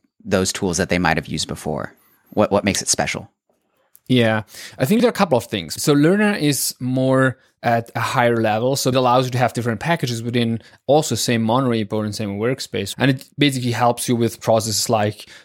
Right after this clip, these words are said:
Speaker 2: the installation of N P M packages, like, those kind of more high level management stuff, even with the publishing process, right? Where it just, like, would go in,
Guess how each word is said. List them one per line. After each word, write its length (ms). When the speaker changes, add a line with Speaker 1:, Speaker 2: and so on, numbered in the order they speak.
Speaker 2:
the 260
installation 440
of 100
N 140
P 120
M 140
packages, 640
like, 160
those 200
kind 160
of 60
more 160
high 320
level 340
management 400
stuff, 260
even 180
with 140
the 60
publishing 460
process, 480
right? 220
Where 140
it 100
just, 200
like, 160
would 180
go 180
in, 260